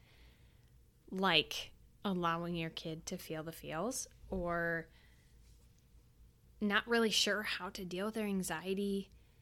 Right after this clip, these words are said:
et cetera, let me just tell you now, it's never too late to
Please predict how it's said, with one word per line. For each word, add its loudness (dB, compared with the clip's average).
et -12
cetera, 6
let 0
me 4
just 4
tell 4
you 6
now, 2
it's -4
never 2
too 2
late 2
to 4